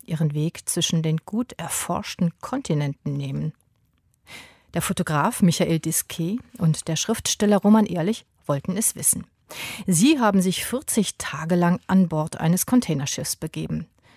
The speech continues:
Von Hamburg aus sind sie nach Qingdao in China gereist und sie haben die Geschichten eingefangen, die die Seefahrt in Zeiten der Globalisierung erzählt.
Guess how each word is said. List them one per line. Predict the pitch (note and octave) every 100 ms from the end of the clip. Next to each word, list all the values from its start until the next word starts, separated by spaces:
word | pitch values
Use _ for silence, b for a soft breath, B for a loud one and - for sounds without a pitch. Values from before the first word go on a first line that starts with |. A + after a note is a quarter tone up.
| b b _
Von | F3+ D3+
Hamburg | E3 G#3+ G3
aus | G3 G#3 - b _
sind | - E3+
sie | -
nach | D#3+ D3 -
Qingdao | - D#3+ D3+ C#3+ E3+ G3+
in | - D3+
China | - F3 F3 F#3+
gereist | G3 F#3 G3 G#3+ -
und | F3+ E3 B B B
sie | - F3
haben | E3+ D#3 D3+
die | A#3 C4
Geschichten | F3+ - F#3+ - F3+
eingefangen, | D3+ D#3+ F3 F3+ - F#3+ G#3 A3+ -
die | F#3+
die | G#3
Seefahrt | F3 F3+ G#3 A3+ A3+ -
in | E3+ -
Zeiten | - D#3 D3+ - E3 -
der | D#3+
Globalisierung | - E3 D#3 D#3 D#3 A3 E3 C#3+
erzählt. | - - - D#3 -